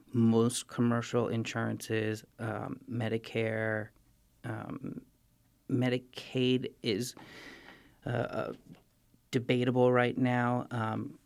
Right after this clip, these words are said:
because there's just so many changes with the, um, A C A and how that,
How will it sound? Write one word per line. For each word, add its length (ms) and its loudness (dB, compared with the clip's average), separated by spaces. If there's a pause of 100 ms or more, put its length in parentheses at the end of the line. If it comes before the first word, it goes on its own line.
(100)
because 280 0
there's 160 -2
just 200 -4
so 120 0
many 240 -2
changes 440 -2
with 200 -4
the, 420 -4 (600)
um, 520 -8 (960)
A 140 0
C 280 -2
A 220 -2
and 500 -8 (280)
how 220 -2
that, 180 -4